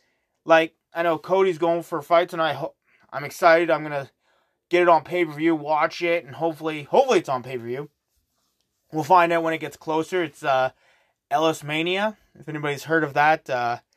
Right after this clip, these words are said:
he used to do Sirius, and now he's got a couple podcasts and shit, so it's pretty exciting, and he's, Cody's pretty excited. I saw his, uh, I believe I talked about this before, but I saw his tape that he sent in,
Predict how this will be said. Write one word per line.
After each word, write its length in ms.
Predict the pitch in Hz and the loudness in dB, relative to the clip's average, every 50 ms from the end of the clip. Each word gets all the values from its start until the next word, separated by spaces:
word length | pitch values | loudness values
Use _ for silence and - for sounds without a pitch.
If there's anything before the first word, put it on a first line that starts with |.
| _ _ _ _ _ _ _ _ _ | _ _ _ _ _ _ _ _ _
he 60 | 135 | -2
used 260 | 147 160 165 156 - | 0 2 2 2 0
to 100 | - 160 | -4 -8
do 200 | 143 143 151 147 | -6 -6 -6 -6
Sirius, 520 | 143 - - 156 160 160 156 160 160 156 - | -8 -8 -6 -4 -4 -2 -2 -2 -2 -4 -6
and 80 | 151 | -4
now 140 | 147 143 139 | -2 -2 -2
he's 220 | 143 143 139 135 - | -2 -4 -8 -6 -2
got 120 | 175 160 | -2 -2
a 40 | 143 | 0
couple 220 | 143 - 151 139 127 | -2 -6 -8 -8 -6
podcasts 640 | - - 151 147 151 147 - 160 156 151 151 - | -4 -2 0 0 0 0 0 0 2 2 0 -2
and 120 | 165 156 - | -8 -14 -12
shit, 260 | - 165 160 156 147 | -10 -8 -8 -8 -10
so 300 | - 160 143 139 143 - _ _ _ _ _ _ | -8 -6 -6 -6 -6 -8 _ _ _ _ _ _
it's 100 | _ - | _ -8
pretty 220 | - - 247 247 208 | -4 -2 0 2 2
exciting, 500 | 180 - - - 165 156 165 196 196 185 | 0 0 2 4 6 6 6 4 2 -2
and 160 | 170 160 156 | -4 -6 -6
he's, 420 | 151 143 143 147 143 143 - - - _ _ _ _ _ _ _ _ _ _ _ _ | -8 -8 -8 -8 -10 -12 -14 -18 -20 _ _ _ _ _ _ _ _ _ _ _ _
Cody's 300 | - 226 226 214 196 185 | -2 0 2 2 0 -2
pretty 220 | - - 214 208 190 | -4 -4 -6 -4 -6
excited. 420 | - - 190 180 185 190 175 - _ _ _ _ _ _ - | -2 0 2 2 2 2 0 -4 _ _ _ _ _ _ -6
I 100 | 147 151 | -6 -4
saw 240 | - - 196 190 196 | -2 0 0 0 2
his, 300 | 190 190 185 170 160 170 | 2 2 0 0 2 2
uh, 500 | 175 165 160 160 156 151 151 147 139 - | 4 4 4 2 0 0 -4 -6 -6 -8
I 60 | 160 | -4
believe 180 | 180 240 226 185 | -2 0 2 2
I 40 | 170 | 0
talked 300 | - 180 170 175 170 180 | 0 0 0 0 0 -2
about 120 | 175 170 | -4 -4
this 140 | 156 156 - | -4 -6 -10
before, 580 | - 147 135 - - 160 160 165 170 175 160 _ _ _ _ _ _ _ _ _ _ | -12 -16 -14 -8 -4 -2 0 2 2 0 -2 _ _ _ _ _ _ _ _ _ _
but 100 | 151 160 | -2 -2
I 80 | 156 151 | -2 -2
saw 240 | - 185 180 170 | 0 0 0 0
his 200 | 170 170 165 151 | 0 -2 -4 -6
tape 260 | - - 170 175 160 170 | -6 -4 -2 -2 0 -2
that 100 | 165 151 | -4 -6
he 60 | 143 | -6
sent 340 | - - 170 156 156 147 170 | -4 -2 -2 -2 -2 -2 -4
in, 240 | 160 160 160 156 | -4 -4 -4 -6